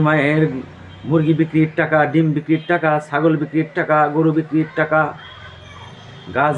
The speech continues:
বিক্রির টাকা, নিজেদের শ্রম, রক্ত পানি করা কষ্টে অর্জিত ফসল যদি এইভাবে বাংলাদেশের প্রান্তিক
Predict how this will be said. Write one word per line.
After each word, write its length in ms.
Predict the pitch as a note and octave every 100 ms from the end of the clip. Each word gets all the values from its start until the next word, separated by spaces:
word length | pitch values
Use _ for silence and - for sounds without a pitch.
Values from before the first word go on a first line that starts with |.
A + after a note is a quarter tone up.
| C3
বিক্রির 300 | D#3 D3+ D3 -
টাকা, 240 | D3 D#3 D3 D3 - - - - - - - B2+
নিজেদের 500 | D#3+ D3+ C#3+ D3+ D3 D#3 D#3
শ্রম, 460 | - D3+ D#3 D#3 D#3 D#3 D#3 - - - - A#2+
রক্ত 280 | D#3 - D#3+ D#3
পানি 240 | C#3 D#3 E3 D#3
করা 200 | D3+ D#3 D3+ C#3+ C#3
কষ্টে 440 | D#3 - - D3 C#3+ C3+ - - - - - C#3
অর্জিত 320 | C#3+ D#3+ D#3 D3 -
ফসল 380 | D3 D3 D#3 C#3+ C3+
যদি 220 | C#3+ C#3+ D3 C3 _ _ _ _ _ _ _ -
এইভাবে 440 | D#3+ C#3+ C#3 D3 C3 C3
বাংলাদেশের 680 | C#3+ C3 C#3 B2+ - C#3 B2 - - - - - _ - - - - - - - - - - - - - -
প্রান্তিক 600 | C#3 E3 - E3+ D#3+